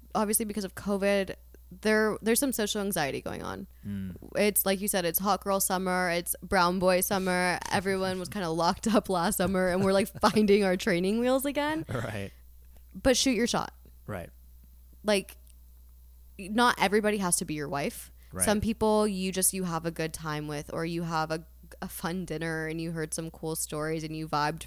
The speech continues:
Speaker 1: for a night, but you
Speaker 2: Right.
Speaker 1: don't have to pursue marrying this person. So
Speaker 2: Right.
Speaker 1: there's two pieces within that. First, just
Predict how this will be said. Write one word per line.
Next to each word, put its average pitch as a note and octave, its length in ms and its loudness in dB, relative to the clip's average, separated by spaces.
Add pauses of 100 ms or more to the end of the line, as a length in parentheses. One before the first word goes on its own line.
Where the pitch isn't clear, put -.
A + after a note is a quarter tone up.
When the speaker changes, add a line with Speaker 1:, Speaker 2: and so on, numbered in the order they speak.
Speaker 1:
for D#3+ 160 -2
a D#3 40 -4
night, D#3 340 -2 (280)
but F#3+ 60 -2
you G3 60 2
Speaker 2:
Right. F#3+ 60 4
Speaker 1:
don't F3+ 160 8
have E3+ 180 0
to D#3 280 -2 (240)
pursue D#3+ 800 -2
marrying C#3+ 520 -6
this - 160 -6
person. - 480 -10 (200)
So F3+ 60 -12
Speaker 2:
Right. F3+ 220 0
Speaker 1:
there's G3+ 240 4
two A3 160 0
pieces E3 300 -6
within D3+ 260 -8
that. D3 240 -12
First, G#3 300 0
just - 300 0